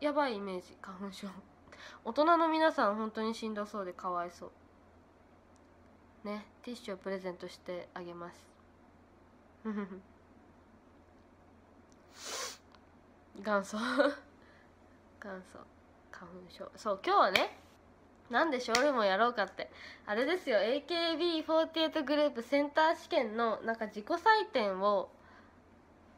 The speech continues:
なんかやりましょうみたいな感じの話があったから、「あ、そうですね」って言って、やろうと思ったの。でも、ん、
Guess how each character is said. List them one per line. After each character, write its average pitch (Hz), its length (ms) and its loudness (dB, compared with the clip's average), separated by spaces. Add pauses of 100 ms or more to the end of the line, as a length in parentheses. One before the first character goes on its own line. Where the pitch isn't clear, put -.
な 196 80 -6
ん - 20 -10
か 190 60 -4
や 185 100 -2
り 190 80 -4
ま 202 160 0
し - 100 -2
ょ 403 40 6
う 494 100 8
み 320 80 0
た 196 160 2
い 190 60 4
な 185 100 -4
感 190 220 -6
じ 185 120 -8
の 185 120 -4
話 190 400 -6
が 180 120 0
あ 202 40 2
っ 208 100 -6
た 185 120 -8
か 196 120 -8
ら、 302 300 8 (160)
「あ、 - 180 -14 (160)
そ 220 140 -10
う - 20 -8
で 185 60 -12 (180)
す - 40 -20
ね」 403 340 0
っ - 20 -20
て - 40 -10
言 233 100 -6
っ - 20 -16
て、 381 460 -4 (800)
や 226 120 -8
ろ 233 120 -2
う 233 40 -4
と 226 120 -4
思 240 160 -2
っ - 80 -16
た 240 100 0
の。 254 220 0 (560)
で 233 160 -2
も、 240 320 2
ん、 370 80 -10